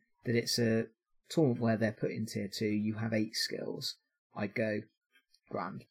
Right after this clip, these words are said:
I can block the Bull Centaurs, few wrestle Hobgoblins." That feels like something I can work with.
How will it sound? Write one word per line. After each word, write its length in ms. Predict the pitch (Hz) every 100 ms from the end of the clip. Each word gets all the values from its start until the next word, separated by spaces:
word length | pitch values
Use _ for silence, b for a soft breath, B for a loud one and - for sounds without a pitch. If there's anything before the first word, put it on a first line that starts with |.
| _
I 80 | 120
can 140 | 117 110
block 200 | 160 -
the 60 |
Bull 180 | - 101
Centaurs, 760 | - 113 110 120 110 110 113 - _
few 300 | - - 160 123
wrestle 320 | 113 - 104
Hobgoblins." 880 | 107 - 110 - 110 110 113 - - _ _ _ _ _ _ -
That 180 | 139 -
feels 360 | - 135 120
like 160 | 123 -
something 260 | 123 113 117
I 80 | 110
can 160 | 107
work 280 | 104 - -
with. 240 | - 117